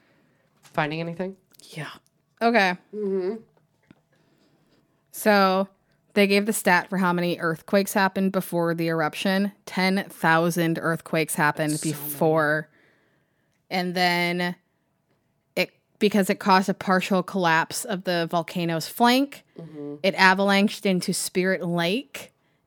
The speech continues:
Speaker 2: and produced a seven hundred and eighty foot tsunami.
Speaker 1: Oh my God.
Speaker 2: Which,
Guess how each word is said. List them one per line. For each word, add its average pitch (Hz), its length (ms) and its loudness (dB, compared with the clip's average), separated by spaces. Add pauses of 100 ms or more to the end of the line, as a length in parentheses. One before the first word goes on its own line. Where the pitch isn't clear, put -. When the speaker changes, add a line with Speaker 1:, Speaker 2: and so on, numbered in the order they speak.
(100)
Speaker 2:
and 196 180 2
produced 180 600 0
a 190 80 0
seven 185 320 0
hundred 202 280 2
and 185 120 -4
eighty 175 260 -2
foot 170 220 -8
tsunami. 143 720 -6
Speaker 1:
Oh 233 200 10
my 220 240 8
God. 165 880 2 (340)
Speaker 2:
Which, - 420 -2